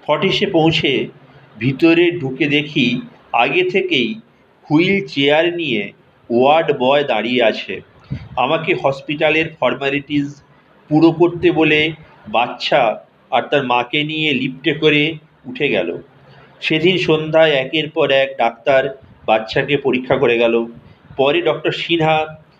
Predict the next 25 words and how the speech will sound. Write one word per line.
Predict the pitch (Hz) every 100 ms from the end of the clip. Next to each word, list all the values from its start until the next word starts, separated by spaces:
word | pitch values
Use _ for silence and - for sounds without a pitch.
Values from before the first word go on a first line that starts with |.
| _
এবং | - 127 139 139
সার্জেন | - 127 127 165 160 147
পরীক্ষা | 139 143 - 160
করে | 160 143
জানিয়ে | 123 107 127
দিলেন | 151 127 101 - - _ - - -
আঠাশে | 120 175 175 185
জুন | 165 143 165 165
সকাল | - 139 143 151 156 -
আটটা | 117 - -
তিরিশ | 143 127 135 156
মিনিটে | 170 160 160 139 98 - - - - -
অপারেশন | 110 117 117 - 110
হবে। | 104 90 87 _ - - - - - -
এদিকে | 160 170 196 202
প্রতিটি | 175 170 175 165 180
ডাক্তারের | 143 - 165 160 151
মুখেই | 135 - 160 160 160 - - -
নেতিবাচক | 117 123 160 147 131 151 -
কথা। | 110 107 101 - - _ _ _ - _
আমার | 143 160 170
স্ত্রী | 160 - 156 160
অন্ন | 160 123 135 143
জল | 143 147
ত্যাগ | 143 139